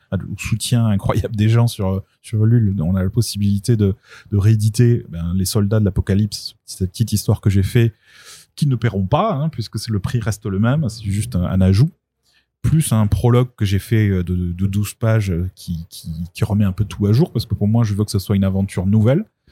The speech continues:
C'est-à-dire que si vous n'avez jamais rien lu, si vous savez même pas qu'il a existé, ce n'est absolument pas un problème.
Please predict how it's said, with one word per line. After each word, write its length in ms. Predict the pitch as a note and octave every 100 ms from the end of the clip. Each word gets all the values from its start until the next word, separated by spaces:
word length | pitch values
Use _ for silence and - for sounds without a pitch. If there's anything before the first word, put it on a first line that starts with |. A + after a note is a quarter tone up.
| _ _ -
C'est-à-dire 480 | G2+ - A2+ G#2 F#2+
que 80 |
si 180 | A2+ -
vous 120 | A#2
n'avez 180 | G#2+ G2
jamais 260 | G2 A2 C3
rien 240 | A2 A#2
lu, 120 | C3+
si 140 | C3 G#2
vous 120 | G2
savez 240 | - F#2
même 200 | F#2 C#3
pas 140 | D3 D#3+
qu'il 180 | C3+ A#2
a 40 |
existé, 400 | A2+ G#2 G#2 E3
ce 100 | -
n'est 120 | F#2 -
absolument 360 | - D#3+ C#3+
pas 100 | B2
un 60 | G#2
problème. 380 | F#2 E2 F2+